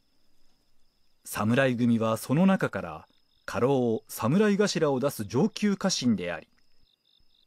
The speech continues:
いわば家臣団の中核であるにもかかわらず、この措置をしたのは、藩内がいかに困窮したかを示すものだろう。失勢の頼みを断ったと聞いた知人が、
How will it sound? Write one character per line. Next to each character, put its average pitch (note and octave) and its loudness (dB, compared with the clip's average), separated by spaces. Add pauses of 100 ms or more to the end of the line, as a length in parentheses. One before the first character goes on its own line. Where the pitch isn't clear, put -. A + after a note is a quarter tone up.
(140)
い G#2+ -6
わ F#2+ -4
ば F#2 -8 (280)
家 - 0
臣 G#3+ 4
団 C#3 2
の C3 2
中 F#3+ -2
核 A3+ 0
で G3+ 2
あ G3 2
る F3+ 0
に G3 4
も F3 2
か - -14
か C#3+ -2
わ C#3 0
ら F#2+ -4
ず、 - -20 (760)
こ - -4
の D#3 2
措 - -4
置 D#3+ -2
を C#3 2
し - -8
た D3 -2
の B2+ 0
は、 G#2 0 (720)
藩 C#3+ -2
内 B2 2
が A#2+ 2
い A#2 -2
か A3 0
に G#3+ 2
困 G#3+ 2
窮 G3 -2
し - -6
た F3 -2
か D#3 -2
を G#2+ 0
示 C#3+ -4
す - -6
も G#2+ 0
の A2+ -2
だ F2 -10
ろ D#2+ -16 (2500)
う。 - -10
失 A#3 0
勢 A3+ 6
の A3 4
頼 F#3+ 0
み G#3+ 4
を D3 0
断 F#3 -2
っ - -8
た - -4
と G#2+ -8
聞 - -6
い A#2 -2
た A#2 -2
知 - -10
人 G#2+ 0
が、 G2 -2